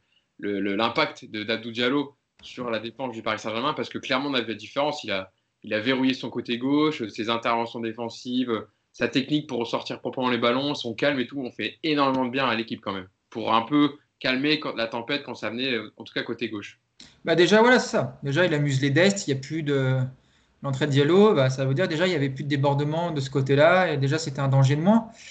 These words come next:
Speaker 2: Euh, il a amené, euh, il a amené du calme, il a amené de la, de la combativité dans les duels.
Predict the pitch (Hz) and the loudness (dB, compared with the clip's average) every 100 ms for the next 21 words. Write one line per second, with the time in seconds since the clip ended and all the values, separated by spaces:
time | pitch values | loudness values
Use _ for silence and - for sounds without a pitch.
0 | - - - 139 139 143 151 156 156 160 | -20 -20 -2 4 4 4 6 6 6 4
1 | 170 180 180 156 147 147 147 147 - _ | 0 0 2 2 0 -2 -6 -12 -16 _
2 | _ _ - 147 165 180 175 - 180 190 | _ _ 2 4 4 0 -6 0 4 4
3 | 240 220 170 165 160 170 170 156 156 151 | 4 0 0 -2 -6 -10 -10 -8 -6 -4
4 | 147 143 139 139 147 151 - - - 160 | -4 -2 -4 -6 -10 -14 -16 -18 -12 -4
5 | 151 147 170 175 - 180 185 185 165 151 | -4 -2 -2 -2 -2 -4 -2 -2 -2 -2
6 | 156 170 202 | 2 4 2